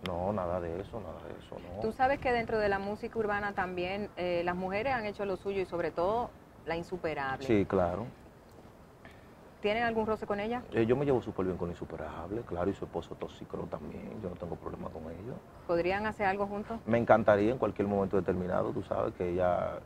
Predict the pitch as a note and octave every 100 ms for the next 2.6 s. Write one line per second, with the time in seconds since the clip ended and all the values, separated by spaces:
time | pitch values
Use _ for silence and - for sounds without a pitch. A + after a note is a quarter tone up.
0 | - - F#2 F2 - - F2 F2 E2+ E2+
1 | E2+ E2 F2 E2+ - E2+ F2+ G#3 G#3 G#3
2 | G#3 G3+ F#3+ F#3+ G#3 A#3+